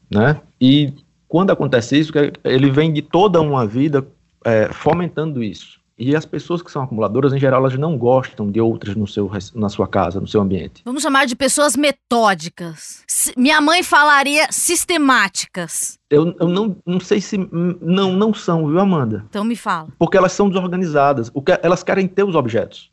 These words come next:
Speaker 1: E elas vão acumulando e vão jogando. Elas, tipo, elas não são pessoas or-, tem um tipo que é o, o acumulador colecionador, que aí sim ele é organizado, né?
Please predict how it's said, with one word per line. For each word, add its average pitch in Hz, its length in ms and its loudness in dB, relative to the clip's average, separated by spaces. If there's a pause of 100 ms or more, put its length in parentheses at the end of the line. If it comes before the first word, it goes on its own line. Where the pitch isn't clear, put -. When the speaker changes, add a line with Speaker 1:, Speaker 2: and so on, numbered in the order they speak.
Speaker 1:
E 139 80 2
elas 170 180 4
vão 185 120 -2
acumulando 175 320 -4
e 180 80 -4
vão 170 180 -4
jogando. 156 400 -2
Elas, 147 180 -2
tipo, 139 200 -2
elas 143 240 -2
não 160 100 -4
são 196 180 -4
pessoas 175 300 -4
or-, 143 260 -4
tem 170 140 2
um 214 100 -2
tipo 196 440 -6
que - 80 -2
é 135 40 2
o, 131 320 -4
o 120 220 0
acumulador 117 440 0
colecionador, 135 920 0 (400)
que 147 140 4
aí 202 120 6
sim 180 280 -4
ele 190 100 2
é - 20 6
organizado, 156 800 0 (180)
né? 131 300 0